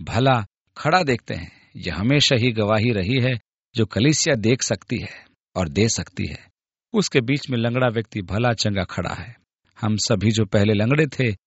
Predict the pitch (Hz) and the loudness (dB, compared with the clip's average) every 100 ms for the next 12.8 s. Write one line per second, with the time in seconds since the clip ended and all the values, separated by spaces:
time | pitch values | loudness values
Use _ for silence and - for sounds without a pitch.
0 | - 80 92 160 - 156 143 151 143 131 | -12 -10 -2 0 0 0 0 -2 -2 0
1 | 127 131 131 120 - 117 123 120 87 98 | 2 2 0 -2 -4 -4 -2 -2 -2 -6
2 | 76 73 - _ _ _ 240 - 175 135 | -6 -10 -16 _ _ _ -4 0 0 2
3 | 131 131 127 135 131 90 73 - - - | 2 2 2 2 2 0 -2 -4 -6 -16
4 | - _ _ _ _ _ - 98 98 98 | -20 _ _ _ _ _ -2 0 2 2
5 | 98 104 - 80 76 - _ _ _ _ | 2 0 -2 -2 -6 -14 _ _ _ _
6 | _ 139 139 135 135 123 131 - 104 120 | _ 4 4 2 0 2 2 0 2 2
7 | 127 120 101 95 120 104 110 113 - 107 | 2 0 0 0 0 2 2 0 0 2
8 | 120 120 123 127 131 175 180 _ _ _ | 2 4 4 4 2 -2 -6 _ _ _
9 | 120 127 156 202 190 170 139 131 160 196 | -2 0 0 0 0 -2 -2 0 2 0
10 | 165 127 113 92 82 107 139 _ _ - | 0 0 2 0 -2 -4 -4 _ _ -2
11 | 151 120 220 233 143 135 147 - 175 139 | 2 4 4 4 4 2 2 0 0 -2
12 | - 101 - 98 82 - 71 | 0 -4 -4 -6 -6 -10 -16